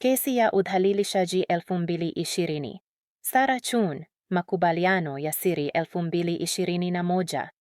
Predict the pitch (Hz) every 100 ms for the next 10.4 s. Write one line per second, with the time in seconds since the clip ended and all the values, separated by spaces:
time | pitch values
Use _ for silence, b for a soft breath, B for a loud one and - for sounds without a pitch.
0 | _ _ _ 226 262 277 240 190 175 180
1 | 156 113 - - _ 180 170 175 180 -
2 | 175 170 160 156 170 170 143 131 151 _
3 | 196 190 202 190 180 240 254 233 196 185
4 | 180 165 165 151 139 - 165 - - 160
5 | - 165 160 170 165 - 170 185 175 170
6 | 170 170 165 160 151 135 127 _ _ _
7 | 214 214 214 247 247 240 196 180 - 160
8 | 139 127 - _ _ _ _ - 175 160
9 | 151 - 160 156 180 175 165 175 156 151
10 | 165 156 139